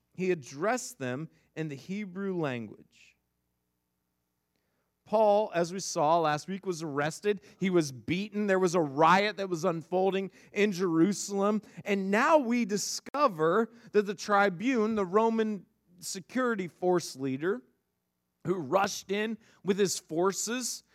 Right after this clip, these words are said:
and arrested Paul, and, and Paul was beaten, and his, his men carried him away. He's mistaken the identity of Paul for a terrorist.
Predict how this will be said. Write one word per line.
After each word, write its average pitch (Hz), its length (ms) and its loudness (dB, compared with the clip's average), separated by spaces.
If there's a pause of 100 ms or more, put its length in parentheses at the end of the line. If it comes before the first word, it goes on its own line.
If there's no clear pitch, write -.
(140)
and 196 100 0
arrested 190 720 0
Paul, 233 340 6
and, 170 180 0
and 156 160 -2
Paul 226 300 4
was 165 220 2
beaten, 247 580 -4
and 151 180 -2 (220)
his, 170 320 -2
his 160 180 -6
men 196 280 -6
carried 233 480 0
him 190 240 -2
away. 202 720 2 (2250)
He's 185 180 -12
mistaken 180 640 -8
the 156 140 -6
identity 147 640 -8 (240)
of - 200 -20
Paul 127 460 -6 (1500)
for 131 120 -8
a 131 40 -8
terrorist. 127 680 -8